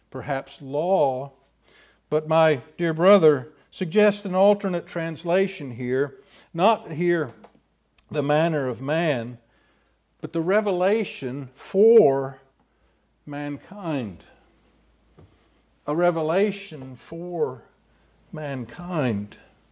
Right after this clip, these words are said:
That the promises God was making to David, just as the promises God had made to Abraham, are gonna have a significance. They're gonna have an application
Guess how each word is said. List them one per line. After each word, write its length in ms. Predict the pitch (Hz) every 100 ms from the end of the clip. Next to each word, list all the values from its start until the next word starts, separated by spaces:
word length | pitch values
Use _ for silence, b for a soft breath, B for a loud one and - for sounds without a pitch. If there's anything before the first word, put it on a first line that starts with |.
| _ b b b b b
That 60 |
the 120 | 160
promises 680 | 175 196 233 262 226 190 170
God 340 | 135 170 185 175
was 180 | 156
making 420 | 151 170 175 175 139
to 80 |
David, 500 | 143 147 180 196 151
just 300 | 135 180 202
as 200 | 190 160
the 100 | -
promises 640 | 143 165 165 170 160 143 123
God 260 | 139 147
had 140 | 143 127
made 320 | 139 143 135
to 80 | 127
Abraham, 800 | 131 156 156 156 117 104 98 107 _ _ b b b b b b b
are 60 |
gonna 200 | 156 165
have 240 | 156 208 220
a 60 |
significance. 960 | 185 185 165 175 202 208 196 120 123 -
They're 140 | -
gonna 240 | 139 151 139
have 240 | 151 165
an 100 | 160
application 1200 | 160 165 - 143 - 180 196 185 - 135 117 120